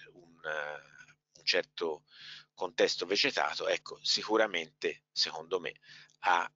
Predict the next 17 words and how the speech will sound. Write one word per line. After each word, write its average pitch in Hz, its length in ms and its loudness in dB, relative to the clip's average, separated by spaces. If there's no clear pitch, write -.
anche 92 520 0
dei, 85 400 2
dei 95 140 4
ritorni 85 800 -2
in 82 140 -12
termini 82 360 -2
economici, 73 680 -2
eh, 80 320 -6
consente 80 720 -2
una 85 200 -2
miglior, 82 680 4
una 80 160 -8
miglior, 80 380 2
eh, 78 1000 0
gestione 80 680 0
complessiva. - 800 -2
Ecco, - 420 0